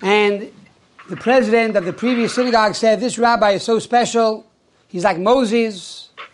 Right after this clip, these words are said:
he's like Shakespeare, and he's like an angel." And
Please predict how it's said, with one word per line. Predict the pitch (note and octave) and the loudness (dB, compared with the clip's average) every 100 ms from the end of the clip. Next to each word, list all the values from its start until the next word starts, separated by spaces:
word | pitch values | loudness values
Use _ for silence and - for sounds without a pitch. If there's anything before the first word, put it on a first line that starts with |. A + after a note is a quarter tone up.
| _ _ _ _ _ | _ _ _ _ _
he's | - F#3 | -10 -2
like | F3+ D#3+ | -2 0
Shakespeare, | B3 C4 - A#3+ A#3 G#3+ G3+ G3 _ _ _ _ _ - - - | 0 0 -2 -2 2 2 0 -6 _ _ _ _ _ -20 -20 -2
and | F#3 A3+ | 0 0
he's | F3+ | 0
like | A#3 A3 | 0 0
an | A#3 | 0
angel." | C4 F#3+ D#3 - _ _ _ _ _ _ _ _ _ - - _ _ _ _ | 0 0 -4 -8 _ _ _ _ _ _ _ _ _ -20 -20 _ _ _ _
And | F3+ G#3 G#3 G#3 G#3 G#3+ | 0 2 2 2 -2 -6